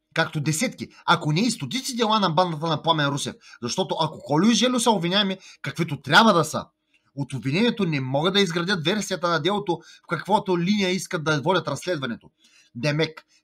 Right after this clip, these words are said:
към максимално смекчаване на вината на техния хубосник Пламен Русев, който и чиято банда си отгледаха те самите в Бургас през послед-, последните петнайсет години. Какво искат ли?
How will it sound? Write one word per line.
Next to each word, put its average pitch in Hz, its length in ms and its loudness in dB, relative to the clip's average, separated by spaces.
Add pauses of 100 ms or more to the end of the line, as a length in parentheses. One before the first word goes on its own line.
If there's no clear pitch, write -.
(100)
към 165 160 4
максимално 143 840 4
смекчаване 226 680 2
на 202 120 0
вината 175 440 0
на 151 160 0
техния 127 360 -2
хубосник 233 680 0
Пламен 160 300 0
Русев, 143 280 -4 (640)
който 175 340 4
и 165 80 0
чиято 160 400 2
банда 156 280 4
си 156 120 -2
отгледаха 143 500 -2
те 175 100 0
самите 175 380 0
в 185 140 6
Бургас 151 400 0
през 156 200 -4
послед-, 160 380 -2 (100)
последните 143 540 -2
петнайсет 143 500 0
години. 104 320 -10 (680)
Какво 285 280 2
искат 226 260 0
ли? 98 80 -8